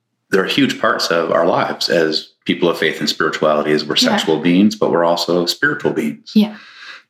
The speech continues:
Speaker 1: And for us in the Christian church, the Bible is, it's big.
Speaker 2: Mm.
Speaker 1: You know, this is, this is the one thing we have that talks about God. It's the one thing we have that talks about Jesus.
Speaker 2: Yeah.
Speaker 1: And so it matters.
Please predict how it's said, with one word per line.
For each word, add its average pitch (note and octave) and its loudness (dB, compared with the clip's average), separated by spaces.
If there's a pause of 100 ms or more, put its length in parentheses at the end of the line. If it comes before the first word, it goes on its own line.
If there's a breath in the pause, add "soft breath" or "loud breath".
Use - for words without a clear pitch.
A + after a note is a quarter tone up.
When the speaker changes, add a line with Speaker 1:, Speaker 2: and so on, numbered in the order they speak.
Speaker 1:
And F2+ 2
for F2 0
us F2 0
in E2 2
the D2+ -2
Christian F2+ 0
church, D#2 -2
the D#2 -4
Bible D#2+ 2
is, D#2 0 (1040)
it's - -4
big. - -2 (320)
Speaker 2:
Mm. G#3+ 6 (180)
Speaker 1:
You G#2 4
know, F#2+ 4
this G2 0
is, F#2+ 2
this F#2+ 0
is - -2 (120)
the F2 2
one F2+ 4
thing F2+ 4
we F2 2
have E2 -2
that E2 -2
talks D#2+ -4
about C#2 -2
God. E2 2
It's D#2+ 0
the D#2+ -2
one D#2 0
thing E2+ 0
we D#2 0
have D2 -4
that C#2 -6
talks D2+ -4
about D2 0
Jesus. D#2 -2 (260 loud breath)
Speaker 2:
Yeah. G3+ 4
Speaker 1:
And F#2 2
so F#2 2
it D2+ 0
matters. F#2 -2